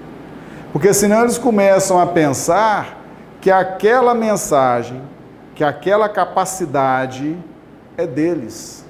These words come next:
E aí eles perdem totalmente a noção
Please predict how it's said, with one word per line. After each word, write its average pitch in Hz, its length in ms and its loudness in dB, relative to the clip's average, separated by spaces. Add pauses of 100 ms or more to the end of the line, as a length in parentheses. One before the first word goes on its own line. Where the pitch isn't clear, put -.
(1160)
E 214 60 -2
aí 220 100 2
eles 220 300 0
perdem 214 580 2
totalmente 208 840 0
a 208 60 -4
noção 202 640 -4